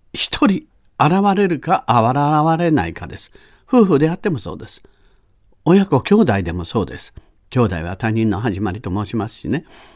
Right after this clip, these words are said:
また、あの、義経と頼朝のも-、問題じゃないですけども、聖書にも書いてありますね。カインとアベル。この世、地球が始まって、この世が始まって、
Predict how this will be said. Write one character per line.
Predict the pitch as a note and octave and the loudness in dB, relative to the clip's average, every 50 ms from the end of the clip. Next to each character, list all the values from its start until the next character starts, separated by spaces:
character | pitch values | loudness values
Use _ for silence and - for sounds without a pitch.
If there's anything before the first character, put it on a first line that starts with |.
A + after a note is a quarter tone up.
| _ _ - | _ _ -4
ま | A2 G#2+ F2+ | -2 -2 -2
た、 | - F2 F2+ - - G#2 | -2 -6 -8 -6 -6 -4
あ | A2+ | -4
の、 | G#2+ - G2 G2+ - - _ - | -4 -4 -6 -8 -10 -12 _ -6
義 | - G#2+ F2+ - - - A#2 | -6 -4 -4 -4 -4 -2 -2
経 | A2 G2+ | -2 -2
と | F#2+ F#2 | -2 -4
頼 | F2+ G2+ G#2+ F#2+ | -4 -2 -2 -4
朝 | G#2+ - A2+ | -2 -2 -2
の | G#2 G2+ G2+ G#2 | -2 0 0 -2
も-、 | G#2 G#2+ A2+ G#2 G#2 | -2 -2 -2 -2 -2
問 | G#2 D2 B2 A#2 A2 A2+ | -4 -4 -4 -2 -2 0
題 | A2+ A2+ A2+ | -2 -2 -4
じ | G#2+ G#2+ | -4 -4
ゃ | A2 | -2
な | C#3+ E3 | 0 -2
い | C#3 | -2
で | F#2+ F2 G#2 | -2 -6 -10
す | - | -10
け | - - | -10 -10
ど | D2 E2+ D#2 | -8 -6 -8
も、 | F#2+ - - - - - - - - - | -8 -10 -12 -20 -20 -20 -20 -20 -20 -14
聖 | - - C3+ B2 | -2 0 0 0
書 | G2+ - G#2+ | 2 0 -2
に | F#2+ | -2
も | F#2 F#2 - | -2 -4 -2
書 | - C3+ B2 | -2 -2 -2
い | - | -2
て | - G2 | -4 -4
あ | |
り | F2+ G2 | -4 -4
ま | F#2 F2+ - | -6 -6 -8
す | - G2 | -6 -2
ね。 | A2 C#3 D3+ D3 - - _ _ _ _ _ _ _ - | 0 0 0 -2 -6 -18 _ _ _ _ _ _ _ -6
カ | - C#3 A#2 | -2 0 0
イ | F#2+ | 0
ン | F#2 E2 | 0 -4
と | - F#2+ | -4 -2
ア | G#2 A2 | -2 0
ベ | A2 A2 G2 | 0 -2 -2
ル。 | F#2 - _ _ _ _ - | -4 -6 _ _ _ _ -10
こ | - C#3 B2+ | 0 2 4
の | A#2+ B2 | 4 4
世、 | A#2+ G2+ G#2 G#2 E2+ - D2 - A2 G2+ E2+ - | 4 2 2 -2 -4 -4 -4 -2 -2 -2 -2 -4
地 | - - | -8 -10
球 | - A2+ A2 G#2+ G2 | -6 -4 -4 -2 -2
が | G2 G2+ | -2 -4
始 | F#2+ - G2+ G2 A2+ | -4 -4 -6 -2 0
ま | B2+ A2 | 0 0
っ | G#2 | 0
て、 | - G#2 | -4 -6
こ | E2+ - A#2 | -4 -2 -2
の | A#2 A#2+ | 0 0
世 | A2 | -2
が | G2 G2 | -2 -4
始 | A2+ A2 - A#2 | -6 -6 -6 -4
ま | A#2 G#2 | -6 -6
っ | G#2+ | -6
て、 | _ - F#2 | _ -10 -12